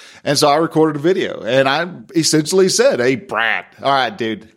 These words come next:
I know you're wanting to, you, you're, you're proud of your little, of your pee-pee, but you have got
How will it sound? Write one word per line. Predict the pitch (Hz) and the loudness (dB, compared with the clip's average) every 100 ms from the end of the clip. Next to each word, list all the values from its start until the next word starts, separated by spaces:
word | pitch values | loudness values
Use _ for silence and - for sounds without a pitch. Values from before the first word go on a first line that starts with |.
| _ | _
I | - | -6
know | 135 156 170 | 0 2 2
you're | 139 143 | 0 -2
wanting | 127 143 143 131 | 0 0 -2 -4
to, | - 131 117 131 123 123 135 151 | -4 -2 -2 -6 -12 -16 -20 -10
you, | 135 | -8
you're, | 147 135 135 127 127 | -4 2 2 2 -2
you're | 113 | -6
proud | 113 139 135 135 | -4 0 0 0
of | 127 | 0
your | 127 | 2
little, | 123 117 110 120 | 2 0 -4 -6
of | 127 107 | -6 -6
your | 113 | -6
pee-pee, | 117 113 107 95 - - - - - _ | -6 -6 -6 -14 -18 -20 -20 -20 -20 _
but | 135 - | -6 -2
you | 151 175 | 2 2
have | 120 95 | 0 -4
got | - 139 113 - - | -2 0 0 -2 -12